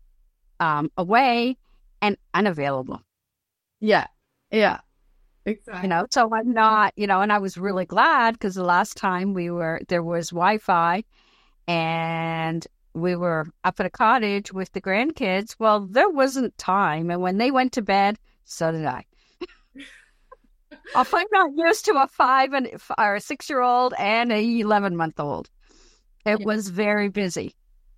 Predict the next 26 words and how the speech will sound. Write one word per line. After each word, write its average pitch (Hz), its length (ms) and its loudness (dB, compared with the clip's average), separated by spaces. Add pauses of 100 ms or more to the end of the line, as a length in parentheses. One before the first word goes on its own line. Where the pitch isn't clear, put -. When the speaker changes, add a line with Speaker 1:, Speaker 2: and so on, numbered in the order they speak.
(160)
Speaker 2:
Yes, 214 320 0
it 220 120 -2
is. 214 220 -2 (220)
Yes. 208 500 0 (100)
And 202 80 -8
my 220 140 2
bedtime's 208 560 0
still 202 220 -2
pretty 196 340 -4
early 180 340 -4
too, 185 440 -2
like 165 380 -4 (120)
ten 247 240 4
o'clock 190 440 -8
I'm 143 200 -8 (180)
out. - 100 -20 (580)
<laughs> 453 360 -6
Speaker 1:
Yeah. 349 140 -2 (1080)
<laughs> 302 80 2 (1300)
Speaker 2:
Yes, 202 460 4
for 214 260 0
sure. 202 360 0
And 214 120 2
I, 240 220 2
I 247 160 4
love 247 260 2